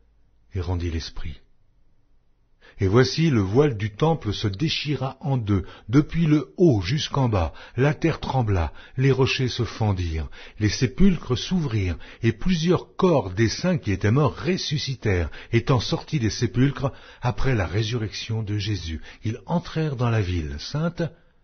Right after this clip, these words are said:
et apparurent à un grand nombre de personnes. Le centenier et ceux qui étaient avec lui pour garder Jésus, ayant vu le tremblement de terre et ce qui venait d'arriver, furent saisis d'une grande frayeur et dirent, « Assurément,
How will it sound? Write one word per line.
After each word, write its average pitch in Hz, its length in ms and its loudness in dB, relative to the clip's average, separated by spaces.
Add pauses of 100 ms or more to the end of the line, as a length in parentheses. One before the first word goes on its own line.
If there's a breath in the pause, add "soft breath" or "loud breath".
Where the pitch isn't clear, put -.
(460 soft breath)
et 92 120 -2
apparurent 104 580 0
à 87 60 0
un 85 100 -2
grand 90 220 -2
nombre 101 380 -2
de 87 120 -6
personnes. 69 640 -12 (960 loud breath)
Le 107 120 2
centenier 151 580 2
et 98 80 2
ceux 143 300 -2
qui - 200 -12
étaient 87 280 -8
avec 95 280 -2
lui 131 120 -2
pour 80 200 -8
garder 104 400 -4
Jésus, 90 440 -2 (260 loud breath)
ayant 147 300 4
vu 127 180 0
le 90 140 0
tremblement 135 520 0
de 87 120 -2
terre 127 340 0 (240 loud breath)
et 95 80 -4
ce - 140 -6
qui 95 220 -6
venait 113 300 0
d'arriver, 90 540 -2 (300 loud breath)
furent 135 260 -2
saisis 117 380 0
d'une 104 180 2
grande 98 300 0
frayeur 87 480 -4
et 87 80 -4
dirent, « 101 380 -2 (760 soft breath)
Assurément, 90 600 -2